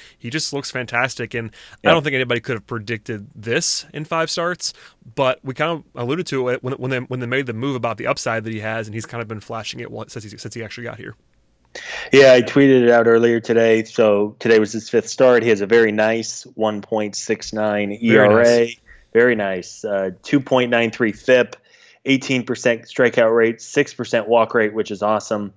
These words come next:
Speaker 2: Uh, fifty-two percent ground ball rate. He's doing a great job of keeping the ball on the ground. Um, there was an article this past week. Uh, it was really well done, uh, by B Outliers on Twitter. I'm blanking on his name, if he even has his real name on there, but,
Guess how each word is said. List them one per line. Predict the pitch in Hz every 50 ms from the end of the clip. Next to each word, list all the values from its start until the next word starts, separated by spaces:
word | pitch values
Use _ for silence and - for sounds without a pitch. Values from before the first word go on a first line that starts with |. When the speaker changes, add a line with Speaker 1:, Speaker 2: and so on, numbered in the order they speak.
| - - _ _ _ _ -
Speaker 2:
Uh, | 101 98 95 92 90 87 90
fifty-two | - - 151 147 - 131 113 - 139 131
percent | 120 - 120 - - 127 117 104
ground | - 107 110 110 107 104 90
ball | 104 107 110 110 113
rate. | 110 117 113 110 107 104 -
He's | 110 107 95
doing | - 110 101
a | 98
great | 87 - 90 101 110 117 -
job | - 120 110 107 104 107
of | 98 -
keeping | - 117 104 - 110
the | 107
ball | 98 101 104
on | 104 104
the | 104
ground. | 90 104 107 104 104 104 104 101 98 - - - - _ _ -
Um, | 98 98 95 92 90 90 92 95 101
there | 104
was | 104 95 98
an | 107
article | 107 104 104 101 107 107
this | 107 101 -
past | - 117 107 98 - -
week. | 117 123 135 135 131 127 127 - - _ _ _ _ _ _ - -
Uh, | 98 101
it | 98
was | 110 113 101
really | 117 135 131 131
well | 123 123 120 113
done, | 104 117 113 113 113 110 110 107 107 _ _ _ _ _ -
uh, | 101 98 95 95 92
by | 90 101 101 101
B | 95 98 117 113 113
Outliers | 104 101 104 104 107 110 107 107 107 101 104
on | 101 92 90
Twitter. | - - 113 107 104 101
I'm | 98 98
blanking | 92 104 107 101 - 107 107 101
on | 101 101 95
his | 98 101 95
name, | 101 101 101 101 101 104
if | 101 -
he | - - 117
even | 110 104 104
has | 107 104 107 101
his | 98 92 107
real | 113 107 104
name | 104 101 104 101
on | 104 104 104 107
there, | 107 107 110
but, | 104 - - 98 95